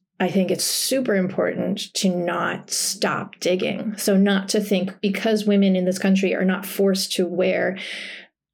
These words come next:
a head covering or dress in a certain way lest they be beaten to death, that doesn't mean we're not also experiencing oppression. Like, having Roe overturned and what's happening in Iran are, they have the same roots.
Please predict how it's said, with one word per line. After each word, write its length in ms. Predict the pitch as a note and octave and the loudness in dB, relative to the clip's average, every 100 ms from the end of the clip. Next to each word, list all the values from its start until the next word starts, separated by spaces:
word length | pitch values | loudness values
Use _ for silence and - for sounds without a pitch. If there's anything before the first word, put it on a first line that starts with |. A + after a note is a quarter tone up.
| _ - | _ -4
a 40 | |
head 300 | G3 F#3+ A3+ | 0 2 2
covering 500 | A3 F#3+ E3 E3 E3+ | 0 -2 0 -2 0
or 120 | F3 E3+ | -2 0
dress 320 | G3 F#3 F#3+ | 0 0 2
in 80 | F#3 | 0
a 60 | |
certain 340 | F#3+ F3+ G3+ F#3 | 2 2 4 4
way 180 | F3 | 4
lest 460 | F3 F3+ - - F#3+ | 2 0 -2 -2 0
they 180 | F3+ E3+ | 0 0
be 420 | F3 E3+ E3+ F#3+ | -2 -2 -2 -2
beaten 260 | G3+ G3+ G3+ | -2 2 2
to 120 | F#3+ | 2
death, 360 | - - F#3+ F#3+ - - - - _ _ _ _ _ _ _ - | -2 -4 -4 -8 -14 -16 -16 -18 _ _ _ _ _ _ _ -4
that 160 | G#3+ | 0
doesn't 300 | G3 G3 G#3 | 2 2 2
mean 220 | G#3 G3 F#3 | 4 4 4
we're 100 | F3+ | 2
not 220 | F#3 - | 0 0
also 340 | F3+ F#3+ F3+ | 0 2 2
experiencing 580 | F3+ - F3+ F3+ E3+ E3+ | 0 0 0 0 -2 -4
oppression. 580 | F#3+ G3 G3 - - G3 | -2 -2 0 -2 -2 -2
Like, 300 | F#3 F3+ - - | -2 -2 -8 -4
having 400 | G#3 G#3 A#3 G#3 | 0 2 2 4
Roe 220 | G#3 G3+ | 4 4
overturned 840 | G3 F#3+ F#3+ - A#3+ G3+ F#3 F#3 | 2 2 0 0 2 2 2 0
and 260 | F#3+ F#3 F3+ | 2 0 2
what's 160 | F3+ - | -2 -2
happening 380 | F#3 F#3+ F#3 | -2 0 2
in 100 | F3+ | 2
Iran 480 | F3 F#3 G3+ G3 F#3 - | 0 2 2 0 0 0
are, 280 | F#3 F#3+ F#3+ - _ _ - | 0 0 -4 -16 _ _ -2
they 80 | G3 | 0
have 260 | G#3+ G#3 | 2 2
the 80 | F#3+ | 2
same 360 | F#3+ F3+ F#3 F#3 | 0 2 2 4
roots. 520 | F3 F#3 - - | 2 0 -6 -8